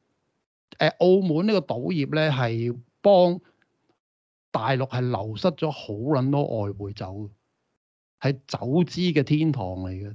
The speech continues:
即係佢係比香港更加，更加恐怖原因，因為香港始終係一個國際金融中心啦，佢所有嘢有根有據、有單有據㗎嘛，係咪先？即係你買過咩股票啊，嗰啲咁嘅嘢，全部都係有，有普通法去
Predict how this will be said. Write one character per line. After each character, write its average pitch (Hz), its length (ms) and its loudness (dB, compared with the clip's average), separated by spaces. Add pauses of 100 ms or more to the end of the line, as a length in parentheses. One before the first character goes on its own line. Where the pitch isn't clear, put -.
即 226 140 2
係 190 80 6
佢 165 140 4
係 147 60 2
比 139 140 -2
香 190 320 4
港 147 240 2
更 131 400 -2
加， 143 400 0 (640)
更 165 240 2
加 185 180 4
恐 139 280 -2
怖 135 180 0
原 113 140 -4
因， 202 120 0
因 220 60 4
為 196 80 4
香 208 140 4
港 185 160 0
始 156 100 0
終 175 120 2
係 151 180 2
一 - 20 -2
個 147 120 0
國 123 220 -2
際 131 200 -2
金 151 260 0
融 101 480 -4
中 147 240 2
心 139 200 2
啦， 139 240 2
佢 131 140 0
所 131 180 0
有 147 120 2
嘢 123 180 0
有 120 200 -2
根 139 180 0
有 120 140 0
據、 120 180 -2
有 113 120 0
單 131 240 2
有 110 140 0
據 110 120 -4
㗎 110 200 -2
嘛， 107 220 -2 (600)
係 110 100 -2
咪 107 120 0
先？ 127 180 2
即 160 100 4
係 143 40 4
你 131 100 4
買 131 200 2
過 135 120 4
咩 139 200 2
股 127 180 -2
票 123 220 0
啊， 120 200 0
嗰 127 120 0
啲 135 100 2
咁 131 120 0
嘅 127 100 2
嘢， 117 180 0
全 107 220 -2
部 113 140 -4
都 147 180 4 (400)
係 131 140 4
有， 135 320 4
有 156 140 4
普 143 200 0
通 175 180 2
法 - 240 2
去 - 160 -6